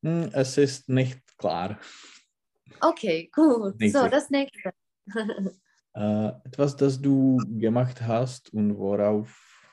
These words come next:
Speaker 1: du stolz bist.
Speaker 2: Mhm. Also was hast du gemacht, das dich stolz gemacht hat?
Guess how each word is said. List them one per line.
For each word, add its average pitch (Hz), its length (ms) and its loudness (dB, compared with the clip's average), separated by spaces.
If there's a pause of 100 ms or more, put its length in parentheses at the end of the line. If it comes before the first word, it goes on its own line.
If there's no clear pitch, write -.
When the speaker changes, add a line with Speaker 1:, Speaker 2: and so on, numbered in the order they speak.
(120)
Speaker 1:
du 101 520 -14
stolz - 500 -8
bist. - 600 -16 (500)
Speaker 2:
Mhm. 254 580 4 (400)
Also 233 240 2
was 254 180 2
hast 262 180 0
du 233 120 0
gemacht, 208 400 2 (680)
das 208 180 -2
dich 202 220 0
stolz 202 320 2
gemacht 180 420 -2
hat? 156 140 -12